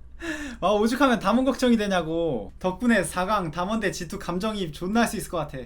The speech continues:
아니, 그니까 담원은 당연히 믿지. 나도 사 강 딱 예측하라 하면은 담원이 이길 것 같아. 그 확신이 조금 줄어든 거지.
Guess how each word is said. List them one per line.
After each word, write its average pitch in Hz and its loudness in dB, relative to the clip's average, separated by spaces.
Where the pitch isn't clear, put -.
아니, 233 -2
그니까 233 4
담원은 226 0
당연히 202 -2
믿지. 170 -6
나도 202 2
사 196 -4
강 226 6
딱 247 2
예측하라 233 2
하면은 247 0
담원이 208 0
이길 180 -8
것 208 -4
같아. 165 -2
그 214 -2
확신이 277 0
조금 269 0
줄어든 269 2
거지. 139 -2